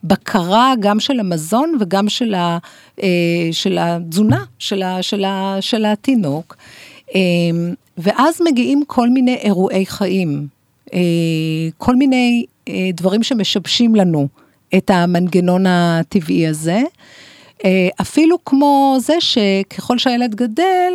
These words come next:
אה, והוא דורש, אה, תשומת לב,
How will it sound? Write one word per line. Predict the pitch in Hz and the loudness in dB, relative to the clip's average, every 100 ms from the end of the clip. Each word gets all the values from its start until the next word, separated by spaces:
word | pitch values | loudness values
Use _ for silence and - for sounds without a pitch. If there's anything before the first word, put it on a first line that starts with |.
| 392 _ _ 208 | -6 _ _ 0
אה, | 208 202 196 196 170 | 2 2 2 0 0
והוא | 190 190 | -2 0
דורש, | 165 185 208 269 262 - - | 0 2 2 2 0 -2 -2
אה, | 208 196 185 | 0 0 -2
תשומת | - 202 202 311 | 0 0 0 0
לב, | 392 381 | 2 0